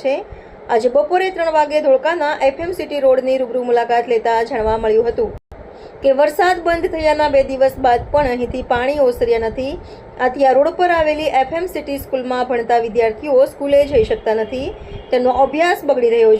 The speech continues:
છે. આ ઉપરાંત આ વિસ્તારમાં આવેલી વિવિધ સોસાયટીઓમાં રહેતા લોકોને આ રોડ ઉપર પાણી હોવાના કારણે અવર જવર કરવામાં તકલીફ પડી રહી છે.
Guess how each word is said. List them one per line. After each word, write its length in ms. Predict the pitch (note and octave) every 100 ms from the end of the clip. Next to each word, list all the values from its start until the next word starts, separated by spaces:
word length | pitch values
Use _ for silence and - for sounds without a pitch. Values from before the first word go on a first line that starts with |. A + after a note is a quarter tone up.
| -
છે. 120 | - - - - - - -
આ 100 | C#4 D4+
ઉપરાંત 360 | F4 F4+ F#4 F4
આ 20 |
વિસ્તારમાં 420 | D#4+ - D#4 D#4 D4
આવેલી 300 | C#4+ C#4+ C#4
વિવિધ 260 | C#4 D4 C#4+ C#4+
સોસાયટીઓમાં 580 | C4 C4 B3+ B3+ B3+
રહેતા 240 | A#3+ A3+ B3 A#3+
લોકોને 400 | A#3+ D#4 D4 C4+
આ 240 | C#4+ A#3+ A#3+
રોડ 160 | B3 A#3+
ઉપર 220 | B3 B3 B3
પાણી 420 | A#3 B3+ D#4 G4 D#4+
હોવાના 400 | B3 B3 A#3+ A#3+
કારણે 300 | B3 A3+ A3+ B3+ C#4 - - -
અવર 240 | C4+ F4 G4
જવર 260 | F4+ - D#4 D4+
કરવામાં 420 | C4+ C4 C4 C4+
તકલીફ 320 | B3 B3 A#3+
પડી 220 | A#3 A3+
રહી 180 | A3 G#3
છે. 160 | C4